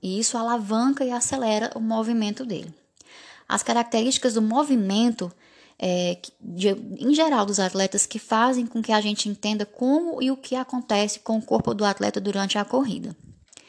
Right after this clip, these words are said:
Então, logo que eles chegam, os atletas chegam até a fase de manutenção da corrida, né, quando se dá o tiro inicial, eles começam a alavancar a velocidade. Então, eles alcançam cerca aí de quarenta e cinco quilômetros por hora.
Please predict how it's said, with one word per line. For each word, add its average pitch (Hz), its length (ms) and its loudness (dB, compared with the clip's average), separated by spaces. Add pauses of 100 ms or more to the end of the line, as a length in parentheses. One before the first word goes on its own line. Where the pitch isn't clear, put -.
(460)
Então, 196 460 0
logo 247 260 4
que 294 100 0
eles 262 160 4
chegam, 202 460 2
os 180 80 -4
atletas 185 380 -4
chegam 185 360 -2 (320)
até 226 280 0
a 240 80 2
fase 214 420 2
de 202 100 -4
manutenção 190 480 -4
da 175 120 -4
corrida, 185 600 0 (280)
né, 175 180 -4
quando 185 300 -6
se - 100 0
dá 175 160 0
o 180 80 0
tiro 180 220 -4
inicial, 175 580 2 (340)
eles 190 160 -4
começam 220 460 0
a 226 200 2
alavancar 262 580 4
a 226 40 4
velocidade. 226 880 2 (960)
Então, 190 420 -4
eles 196 160 2
alcançam 208 480 2
cerca 214 420 -2
aí 208 100 2
de 196 120 -4
quarenta 220 360 0
e 220 60 -2
cinco - 240 -8
quilômetros 202 480 -4
por 262 220 -4
hora. 160 280 -4